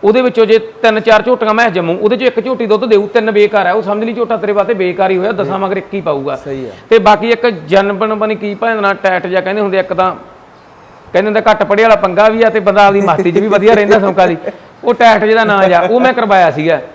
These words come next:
Speaker 1: ਉਹਨਾਂ ਮਾਂ ਪਿਓ ਆਪਦੇ ਖੂਨ ਦੱਸ ਦਿੰਦਾ ਵੀ ਕਿਵੇਂ ਆ। ਇਹਦੇ ਮੈਂ ਸਾਰੇ ਬੱਚਿਆਂ ਦੀ ਕਰਾ ਲਿਆ। ਇਹਦੇ ਜਿਹੜਾ ਕੱਟਾ, ਕੱਟੇ ਤੋਂ ਲੈ ਕੇ, ਨਹੀਂ, ਡੀ ਐਨ ਏ ਨਹੀਂ ਜੀ, ਇੱਕ ਹੋਰ ਟੈਸਟ ਹੈ। ਉਹ ਰਿਜ਼ਲਟ ਨੂੰ ਪਹਿਲਾਂ ਦੱਸ ਦਿੰਦੇ ਵੀ ਇਹ ਮਾਂ ਪਿਓ ਨਾਲ ਕਿੰਨਾ ਮੇਲ ਖਾਂਦਾ ਹੈ ਤੇ ਵੀ ਇਹਦੇ ਕਿੰਨੇ ਪਰਸੈਂਟ ਬੱਚੇ ਜਿਹੜੇ ਚੰਗੇ ਆਉਣਗੇ।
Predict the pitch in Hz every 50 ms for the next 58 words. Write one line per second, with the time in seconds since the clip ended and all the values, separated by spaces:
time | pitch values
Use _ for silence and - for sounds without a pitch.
0 | - - - - - - - - - 214 247 277 277 269 247 226 220 220 190 233
1 | 226 214 208 208 226 220 220 - 196 208 202 196 196 170 151 160 165 170 170 180
2 | 175 185 175 165 156 143 131 127 - - - - - - - - - 202 233 269
3 | 269 277 233 - - 269 302 285 262 - - 240 240 240 196 214 175 156 151 143
4 | 127 - - 196 226 247 262 254 254 269 262 254 233 180 196 214 214 214 220 233
5 | 226 - 226 220 196 226 226 233 220 226 226 262 294 226 254 233 247 247 254 254
6 | 233 196 202 220 220 226 196 214 220 220 220 240 233 214 170 196 156 127 - -
7 | - - - - - 226 254 226 226 226 226 - 262 269 254 254 240 285 277 277
8 | 247 214 226 220 226 220 247 269 277 262 247 226 226 202 226 220 233 233 - -
9 | 214 220 220 214 208 202 196 196 - 175 175 170 165 151 143 - - - - -
10 | - - - 226 233 247 254 269 294 - 269 247 240 247 226 208 208 233 233 233
11 | 202 208 202 202 208 220 233 254 240 240 202 180 170 156 143 147 160 160 147